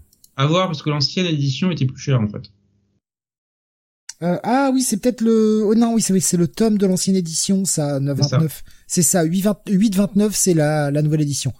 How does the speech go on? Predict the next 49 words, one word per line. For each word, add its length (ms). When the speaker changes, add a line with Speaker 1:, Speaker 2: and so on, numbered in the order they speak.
Speaker 2:
<laughs> 580
C'est 240
moi 140
qui 120
Speaker 1:
Mhm. 120
Speaker 2:
étais 160
sur 400
le, 240
l'ancienne 460
édition, 520
désolé. 500
Donc 200
en 40
fait, 200
ils 140
avaient 120
pas 120
tort, 440
c'est 160
juste 220
l'ancienne 260
édition 440
<laughs> 100
qui 80
était 160
plus 140
chère. 120
Speaker 1:
C'est 60
ça. 160
Speaker 2:
J'ai 80
pas 100
fait 120
gaffe, 280
pardon. 240
Speaker 1:
Donc 80
voilà. 280
Euh, 440
l'auteur, 300
c'est 120
Tuts-, 280
euh, 260
Tutsumu 560
Takahashi. 760
Allez-y, 460
prenez, 420
euh, 160
toutes 160
les 80
séries 440